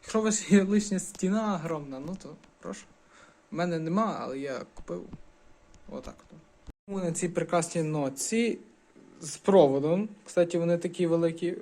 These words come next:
І отам, от, бачите, розетка, і отак от. Вони такі. <laughs> І на цій прекрасній ноці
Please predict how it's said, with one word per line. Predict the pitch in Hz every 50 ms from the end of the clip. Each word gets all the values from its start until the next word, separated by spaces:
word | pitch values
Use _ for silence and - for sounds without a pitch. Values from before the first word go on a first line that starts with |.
| -
І | - 151 147
отам, | 147 151 147 165 156 147 147
от, | 143 143
бачите, | 143 151 151 151 - - - 151 143
розетка, | 139 143 139 143 147 147 143 - - 143
і | - - 143 135 135 131
отак | 127 127 127 - 135 139 -
от. | 165 170 - - - - - - - - - - - -
Вони | 160 170 175
такі. | 170 180 170 - 143 170 202 196 - - - - 160 139 139 135 135
<laughs> | - - - - - - - - - -
І | 180
на | 190 190 180
цій | - - 180
прекрасній | - 165 151 151 170 165 160 - - 175
ноці | 185 226 269 302 294 - - - 269 262 -